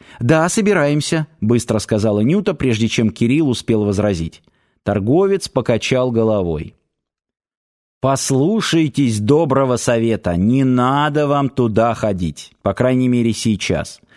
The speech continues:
На улице тысяча девятьсот пятого года случилось что-то нехорошее, или вот-вот случится, их не поймёшь. Одним словом, неподходящее сейчас время для путешествий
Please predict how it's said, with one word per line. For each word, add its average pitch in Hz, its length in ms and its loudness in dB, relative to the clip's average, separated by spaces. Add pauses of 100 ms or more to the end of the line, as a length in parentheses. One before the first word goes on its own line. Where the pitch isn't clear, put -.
(460)
На 107 180 2
улице 185 540 0
тысяча 165 460 -2
девятьсот 151 520 -2
пятого 139 420 0
года 139 340 0
случилось 120 560 0
что-то 139 360 -2
нехорошее, 123 920 0
или 151 220 0
вот-вот 160 420 0
случится, 127 600 -2
их 196 200 -4
не 131 120 2
поймёшь. 104 580 -2 (320)
Одним 139 320 0
словом, 143 540 0 (240)
неподходящее 175 1040 0
сейчас 147 420 -2
время 135 420 2
для 123 140 0
путешествий 120 840 -2